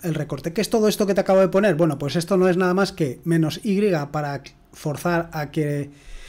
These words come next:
realice la descarga, menos S S para indicarle cuándo tiene que empezar, que empieza en el segundo cero,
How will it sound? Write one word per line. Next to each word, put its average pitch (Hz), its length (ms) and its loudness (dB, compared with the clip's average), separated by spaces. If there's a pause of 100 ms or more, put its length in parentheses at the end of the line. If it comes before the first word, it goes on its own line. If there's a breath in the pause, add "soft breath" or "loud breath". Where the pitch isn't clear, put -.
(180 loud breath)
realice 160 840 2
la 151 160 -2
descarga, 196 500 0
menos 160 300 0
S 185 200 0
S 170 200 0
para 156 160 -2
indicarle 156 480 0
cuándo 165 400 2
tiene 151 200 0
que 147 60 -4
empezar, 147 420 -2
que 160 60 -4
empieza 147 380 -4
en 156 100 0
el 151 160 -4
segundo 160 420 0
cero, 202 360 -2